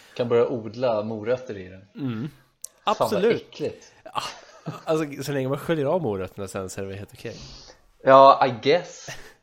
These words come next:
Speaker 1: Men det är ju
Speaker 2: Ja.
Speaker 1: fortfarande bajsmorötter.
Speaker 2: Ja, jag vet. Alltså, grejen är, det finns ju något lockande med att lägga någon form av, jag tänker mig att man lägger, eh, alltså, du bajsar först grundlager. Hårt bajs.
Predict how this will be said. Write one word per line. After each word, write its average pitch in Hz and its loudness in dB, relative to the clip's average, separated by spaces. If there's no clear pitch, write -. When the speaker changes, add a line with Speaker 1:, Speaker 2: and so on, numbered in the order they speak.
Speaker 1:
Men 120 -8
det 123 -4
är - 0
ju 131 0
Speaker 2:
Ja. 139 2
Speaker 1:
fortfarande 135 -2
bajsmorötter. 127 -4
Speaker 2:
Ja, 156 2
jag 147 -2
vet. 139 -4
Alltså, 156 -2
grejen 160 -2
är, 127 -2
det 123 -6
finns 175 -4
ju 165 -2
något 180 -2
lockande 151 -2
med 98 -8
att 101 -10
lägga 123 -2
någon 131 -4
form 107 -6
av, 101 -6
jag 113 -6
tänker 170 -2
mig 196 2
att 175 -2
man 139 -2
lägger, 107 -4
eh, 95 -8
alltså, 120 -8
du 139 -2
bajsar 151 2
först 123 -6
grundlager. 120 -4
Hårt 113 -4
bajs. 104 -6